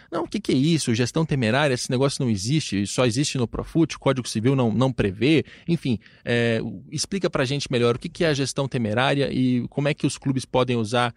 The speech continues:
é, os clubes que eu digo assim, como é que tais conselheiros ou sócios podem usar esse conceito pra responsabilizar os dirigentes?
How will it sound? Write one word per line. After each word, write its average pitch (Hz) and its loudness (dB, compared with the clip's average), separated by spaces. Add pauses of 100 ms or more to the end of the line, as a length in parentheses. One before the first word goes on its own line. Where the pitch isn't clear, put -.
(380)
é, 110 -2
os - -6
clubes 143 0
que - -4
eu 117 0
digo 127 2
assim, 113 0
como - -2
é 143 0
que - -12
tais 135 0
conselheiros 123 0
ou 113 2
sócios 123 -2
podem 120 0
usar 113 0
esse 113 -4
conceito 113 -4
pra 117 0 (260)
responsabilizar 120 0
os 113 0
dirigentes? 101 -4